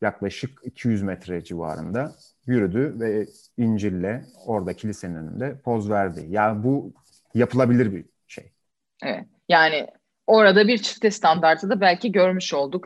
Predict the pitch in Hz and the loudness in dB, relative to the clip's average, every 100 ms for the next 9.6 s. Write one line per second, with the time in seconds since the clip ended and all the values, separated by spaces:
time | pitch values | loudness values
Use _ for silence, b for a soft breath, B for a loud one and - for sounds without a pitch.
0 | _ 180 165 165 - 202 - 131 113 185 | _ 2 2 2 4 4 4 -2 0 0
1 | 180 190 196 175 - 190 190 196 180 - | 0 -2 0 0 0 -2 2 0 0 -2
2 | 175 160 160 - 156 147 - 156 165 - | 4 6 4 2 -2 0 0 0 -6 -4
3 | 160 156 160 170 165 147 - 139 135 135 | -4 -4 -4 -2 -2 -4 0 0 2 -2
4 | 143 131 120 113 139 202 b b b - | 0 0 -2 -2 0 0 b b b -14
5 | 151 160 156 127 139 135 151 143 139 - | -12 -8 -8 -8 -6 -2 0 0 -4 -6
6 | 127 139 - - 156 147 139 147 151 110 | -8 -8 -12 -4 -2 -2 0 -2 -2 -6
7 | 104 123 120 - - - - - - 123 | -8 -10 -12 -12 -16 -10 -10 -10 -6 -6
8 | 143 _ 143 135 156 151 151 147 101 127 | -6 _ -8 -6 -2 2 2 2 -2 -2
9 | 131 143 - - 151 - | -4 -4 -6 -2 -2 -2